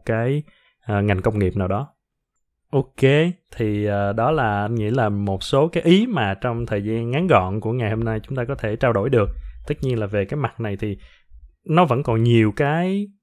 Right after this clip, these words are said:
điểm mà mình có thể khai thác được. Ví dụ như từ một cái hướng mà anh nghĩ là như Dung cũng nói đó, là cái vai trò của người sếp rất là quan trọng.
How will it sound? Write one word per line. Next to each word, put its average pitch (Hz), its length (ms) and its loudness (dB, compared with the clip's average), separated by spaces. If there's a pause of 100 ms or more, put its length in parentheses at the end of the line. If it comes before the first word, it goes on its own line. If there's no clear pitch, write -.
(440)
điểm 120 320 4
mà 165 80 2
mình 107 180 0
có 139 80 -4
thể 120 140 0
khai 143 180 0
thác 196 280 0
được. 101 260 2 (880)
Ví 220 140 2
dụ 135 200 6
như 147 580 0 (140)
từ 117 120 6
một 104 180 -2
cái 170 100 2
hướng 196 280 6 (160)
mà 110 180 -4
anh 110 140 -4
nghĩ 107 160 -2
là 139 140 -2
như 113 240 -4 (100)
Dung 127 220 0
cũng 120 160 -6
nói 151 160 -4
đó, 180 80 -4 (500)
là 95 340 0
cái 156 180 -2
vai 139 140 2
trò 104 220 2
của 123 120 -4
người 127 160 -2
sếp 175 260 0
rất 185 120 -6
là 143 80 0
quan 113 200 0
trọng. 95 300 -4